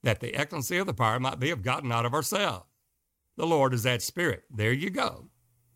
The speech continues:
The gospel is very basically Jesus is God.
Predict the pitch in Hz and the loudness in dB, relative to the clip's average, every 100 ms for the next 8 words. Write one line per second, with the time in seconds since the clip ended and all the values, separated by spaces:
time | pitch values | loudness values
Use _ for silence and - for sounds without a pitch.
0 | - 139 123 123 120 - 165 110 104 110 | -4 0 2 0 -2 -6 -8 -6 -4 -4
1 | 151 123 131 - 117 123 147 104 147 107 | -4 -2 -2 -2 -6 -6 -4 -4 -4 -6
2 | 135 - 131 131 147 117 240 - 50 - | -10 -4 0 0 -2 -6 -6 -6 -8 -14
3 | - | -16